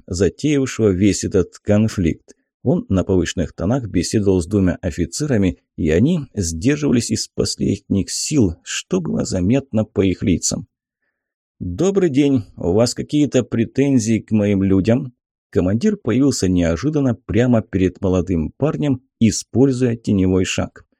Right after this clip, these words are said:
Ровно в тот момент, когда тот уже собирался ударить одного из офицеров. Он даже успел замахнуться.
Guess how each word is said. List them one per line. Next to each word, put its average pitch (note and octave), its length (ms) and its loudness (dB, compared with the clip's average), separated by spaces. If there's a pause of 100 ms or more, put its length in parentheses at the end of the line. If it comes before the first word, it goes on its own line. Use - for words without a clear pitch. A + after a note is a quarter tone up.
(420)
Ровно A#2 380 2
в - 60 -8
тот - 220 0
момент, A#2+ 380 0
когда G2+ 300 -2
тот A2 200 -2
уже G2+ 140 2
собирался G2+ 560 0 (160)
ударить G#2+ 640 -2 (120)
одного A2 520 0
из F2 160 2
офицеров. - 720 -4 (200)
Он G2 200 0
даже E2 320 -2
успел E2+ 440 0
замахнуться. G2 720 -2